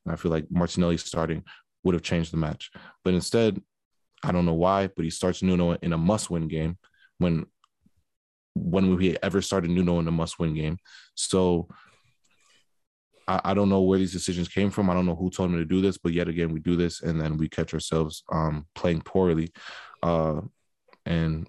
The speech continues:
we go down. I mean, I, I knew we were gonna lose after the first twenty minutes. There's n-, there's nothing in the match said, "Oh, we're gonna go and, and get a result." Smith Rowe, terrible. Saka, terrible. Nketiah,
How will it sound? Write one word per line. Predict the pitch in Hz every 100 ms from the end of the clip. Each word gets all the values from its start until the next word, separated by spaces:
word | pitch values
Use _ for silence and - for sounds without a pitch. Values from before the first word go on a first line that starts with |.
| -
we | 80 85
go | 85 87
down. | 82 82 82 -
I | 90
mean, | 92 98 95
I, | 98
I |
knew | 104 104
we | 90
were |
gonna | 82 82
lose | 80 78 85
after | 85 85
the | 82
first | - 85 82 - _ _
twenty | - 90 87
minutes. | 95 80 - - -
There's | 82 85 95 90
n-, | 87 71
there's | 90
nothing | 87 90 98 95 87 85 _ - - - - _ _ _ 98
in | 95
the | 90 85 -
match | 85 92
said, | - - 85
"Oh, | - 87
we're | 82
gonna | 82 85
go | 80 80
and, | 78 76 -
and | 85
get | 82
a | 78
result." | 78 80 78 -
Smith | - 90 85
Rowe, | 92 92 92 - _ - - - _ -
terrible. | - 82 73 80 76 -
Saka, | - 95 - 95 90 _ _ _ -
terrible. | - 90 80 76
Nketiah, | 78 - 98 92 98 92